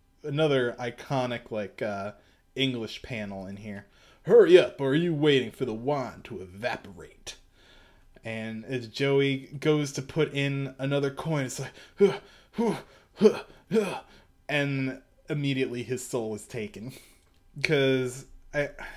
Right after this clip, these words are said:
the rules for it are never made clear, but it's like, if, if your will is weak, he can take your soul. So I guess that was the whole point of gambling.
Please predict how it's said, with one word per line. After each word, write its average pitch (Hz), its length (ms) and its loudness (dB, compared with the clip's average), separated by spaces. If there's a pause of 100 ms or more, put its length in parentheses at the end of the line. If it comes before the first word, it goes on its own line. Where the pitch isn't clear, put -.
(140)
the 175 80 2
rules 208 440 6
for 160 260 2
it 143 60 6
are 131 80 4
never 131 320 0
made 127 340 0
clear, 131 500 0 (320)
but 131 100 2
it's - 180 -4
like, 131 380 0 (420)
if, 143 320 -2 (240)
if 147 200 -4
your 127 460 2
will 156 460 2
is 147 220 0
weak, 139 600 -4
he 147 160 -2
can 135 180 -4
take 135 300 -6
your 139 140 -2
soul. 156 640 -2
So 127 380 -2
I 117 60 0
guess 131 220 -4
that 127 220 2
was 127 100 -8
the 127 100 -6
whole 139 140 -2
point 135 280 -4
of 127 60 -4
gambling. 139 460 -6